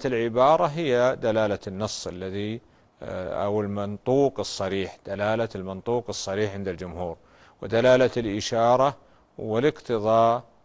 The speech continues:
والنص، هذه يسمونها آه، دلالة أو تصير، تصبح من المنطوق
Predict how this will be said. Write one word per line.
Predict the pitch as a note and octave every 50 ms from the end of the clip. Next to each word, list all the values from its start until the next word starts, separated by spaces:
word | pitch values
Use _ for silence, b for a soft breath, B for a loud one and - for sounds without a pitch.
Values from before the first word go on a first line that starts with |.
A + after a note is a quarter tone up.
| _ -
والنص، | - G2+ G#2 G#2 G#2 G#2 G#2 A#2 A#2 A2 G#2 G#2+ A2+ A#2 A2+ - - - - b b b b b _
هذه | - D3 C#3+ B2
يسمونها | A2+ A2+ G#2+ - - A#2 G#2 G#2 G#2 A2 A2 A2 G#2+ G#2+ G#2 G2 G#2+ G#2+ A2 A2 A2 - - _ _ _ _ _ _ _ _ _ _ _ _ _ _ _ _ _ _ _ _ _ _ _ _ b b b b b _ -
آه، | A2 G#2 G#2 G#2 G#2 G#2 G2+ F#2+
دلالة | F2+ - G#2 A2+ A2+ A2+ A2 A2 A2 A2 A2 A2 G#2+ G#2 - - - -
أو | A2+ A2 A2 G#2
تصير، | G2 - - G#2 - - A#2 A2 A2 A2 G#2 F2+
تصبح | - - B2+ A2 - - A2 A2+ G2+ G#2
من | G#2+ G#2 G#2+
المنطوق | G#2 G#2 G#2 G#2 G#2 G2+ - - A2 A2 A2 A2+ A2+ A2 -